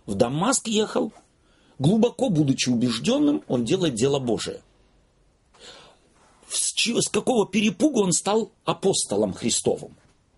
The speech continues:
Просто вдруг, сидя на своем коне, думал: «А я начну все по-другому». Нет, Бог вторгся в его жизнь, Бог сбросил его с его, э,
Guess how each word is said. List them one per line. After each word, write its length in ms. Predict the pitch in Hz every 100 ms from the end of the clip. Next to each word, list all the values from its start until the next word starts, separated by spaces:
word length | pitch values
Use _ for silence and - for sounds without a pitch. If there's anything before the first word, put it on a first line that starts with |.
| _ _ _ _ _ _ -
Просто 480 | 226 - - 175 - - -
вдруг, 500 | 175 180 330 - - - _ _ _ _ _ _ _ _ _ _
сидя 500 | - - 220 180 165
на 420 | - 220 - 190
своем 480 | 180 185 170 151 139
коне, 500 | - 185 196 285 - - - - -
думал: 580 | 180 156 254 269 269 -
«А 140 | 233
я 180 | 202 240
начну 280 | 269 - 214
все 180 | - 190
по-другому». 460 | 160 151 107 - - - _ _ _ _ _ _ _
Нет, 400 | 180 262 269 - - - - -
Бог 420 | 143 139 247 240 -
вторгся 800 | - - - 330 - - - 165
в 40 |
его 300 | 135 143 127
жизнь, 480 | 110 110 95 - - - -
Бог 400 | 160 147 254 185
сбросил 760 | 123 135 117 175 269 277 - 170
его 240 | 147 139
с 100 | 131
его, 320 | 143 120 123 - - - -
э, 420 | - - - -